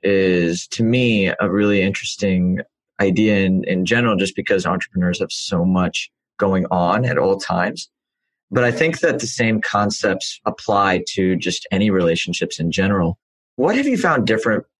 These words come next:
from entrepreneur couples and then from conventional couples in the challenges that people face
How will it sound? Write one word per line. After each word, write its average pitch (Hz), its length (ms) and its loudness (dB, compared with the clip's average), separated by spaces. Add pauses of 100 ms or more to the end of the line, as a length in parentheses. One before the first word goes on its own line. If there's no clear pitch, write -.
(120)
from 104 420 0
entrepreneur 104 500 0
couples 92 640 -2
and 98 180 2
then 95 440 2
from 95 200 -2
conventional 95 480 0
couples 92 480 -2
in 101 240 2
the 92 100 0
challenges 107 600 0
that 85 160 -2
people 90 260 -4
face - 480 -4